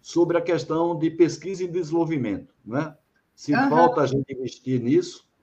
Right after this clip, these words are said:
Speaker 1: pesquisa e desenvolvimento normalmente pode repercutir em inovação, não obrigatoriamente, mas muitas vezes pesquisa e desenvolvimento leva à inovação.
Speaker 2: Sim.
Speaker 1: E ele tá perguntando se a gente deixou de investir em pesquisa e desenvolvimento aqui no Brasil.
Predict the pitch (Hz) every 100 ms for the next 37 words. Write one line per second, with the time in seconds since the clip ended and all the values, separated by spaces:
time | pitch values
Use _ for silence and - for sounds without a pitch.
0 | _ - 139 135 151 123 147 127 135 127
1 | 120 120 120 151 160 143 120 131 131 -
2 | 131 131 120 131 131 117 113 - 110 107
3 | 107 95 - 139 - _ _ 110 156 185
4 | 156 139 131 123 104 117 151 - 120 113
5 | - _ _ - 135 139 110 131 131 120
6 | - 113 107 110 107 107 110 107 113 143
7 | 117 110 101 98 98 254 127 247 - _
8 | _ _ _ _ _ _ - 120 143 156
9 | 139 151 143 147 143 156 156 175 143 160
10 | 156 151 160 - 170 160 147 131 - 135
11 | 131 127 117 120 104 107 107 104 113 117
12 | 95 107 98 98 82 80 78